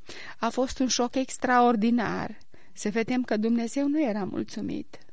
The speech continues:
Deci poate exista și situația aceasta în viață, eram prinși în lucrări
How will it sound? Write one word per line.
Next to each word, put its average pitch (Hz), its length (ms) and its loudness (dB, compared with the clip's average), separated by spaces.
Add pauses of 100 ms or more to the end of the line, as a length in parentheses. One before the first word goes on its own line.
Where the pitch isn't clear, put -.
(880)
Deci 226 220 0
poate 294 340 -2
exista 226 520 -2
și 277 140 -2
situația 277 600 -2
aceasta 240 600 -6
în 208 100 -2
viață, 214 640 -6 (380)
eram 277 320 4
prinși 302 360 2
în 247 120 8
lucrări 240 560 2